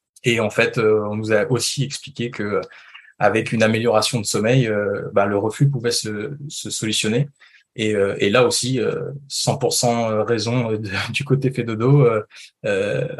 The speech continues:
dès qu'il a commencé à bien dormir la nuit, euh, le reflux s'est, euh,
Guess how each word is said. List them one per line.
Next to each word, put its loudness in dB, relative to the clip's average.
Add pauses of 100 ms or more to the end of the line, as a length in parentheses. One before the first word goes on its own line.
(160)
dès 4
qu'il -4
a 4
commencé 0
à 4
bien 2
dormir 2
la 2
nuit, 2
euh, 0
le 0
reflux -2
s'est, -2
euh, -2